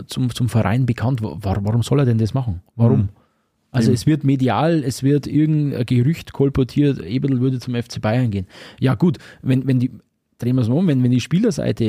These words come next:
Speaker 1: äh, jedes Mal mit Gerüchten konfrontiert wird und muss jedes einzelne Gerücht dementieren, ich meine, da kommst du ja nicht nach. Und warum glauben die denn nicht? Oder er hat einen Vertrag bei R B Leipzig unterschrieben.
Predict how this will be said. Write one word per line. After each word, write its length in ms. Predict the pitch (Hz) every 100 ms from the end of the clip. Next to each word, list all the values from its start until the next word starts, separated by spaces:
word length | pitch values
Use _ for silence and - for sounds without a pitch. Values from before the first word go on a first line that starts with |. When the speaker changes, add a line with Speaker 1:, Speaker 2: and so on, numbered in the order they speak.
| 92
Speaker 1:
äh, 400 | - - 65 78
jedes 360 | 131 170 170
Mal 480 | 147 147 156 147 127 - _
mit 380 | 139 131 - - _ _ _ _ - -
Gerüchten 460 | - 123 202 - 175
konfrontiert 600 | 151 147 143 139 214 208
wird 140 | 143 135
und 120 | 135
muss 200 | 135 -
jedes 300 | 151 185 135
einzelne 420 | 143 165 - 135
Gerücht 560 | 120 127 160 - 127 -
dementieren, 640 | 160 208 175 - 180 240 165
ich 60 |
meine, 100 | 127
da 60 | 117
kommst 300 | 147 156 -
du 40 |
ja 40 | 120
nicht 160 | 113
nach. 260 | 120 151 - - - -
Und 280 | - 120 -
warum 340 | - 120 139 123
glauben 260 | 104 165
die 120 | 185 160
denn 140 | 156
nicht? 280 | 170 185 -
Oder 240 | 135 147
er 160 | - 139
hat 120 | 143
einen 100 | 131
Vertrag 500 | 113 107 113 190 - _ _ _ _ _ _ -
bei 200 | 127 139 -
R 140 | 127
B 100 | 123
Leipzig 420 | 113 135 - 127
unterschrieben. 680 | 127 117 - 117 175 208 208